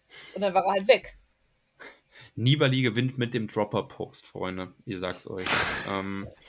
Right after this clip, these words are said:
Speaker 2: <laughs> nee, wunderbar. Dann, ähm, können wir uns freuen. Jetzt am Samstag dann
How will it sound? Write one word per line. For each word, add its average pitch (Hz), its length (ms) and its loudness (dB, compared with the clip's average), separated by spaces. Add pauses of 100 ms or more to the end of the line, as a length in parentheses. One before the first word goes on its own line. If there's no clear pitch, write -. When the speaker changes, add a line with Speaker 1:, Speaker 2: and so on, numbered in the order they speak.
(440)
Speaker 2:
<laughs> - 720 -2
nee, 151 340 6 (560)
wunderbar. 147 800 8
Dann, 120 540 4
ähm, 110 580 2 (720)
können 139 180 4
wir 151 80 6
uns 131 180 2
freuen. 147 580 2
Jetzt 131 220 0
am 127 160 -2
Samstag 139 520 0
dann 147 320 0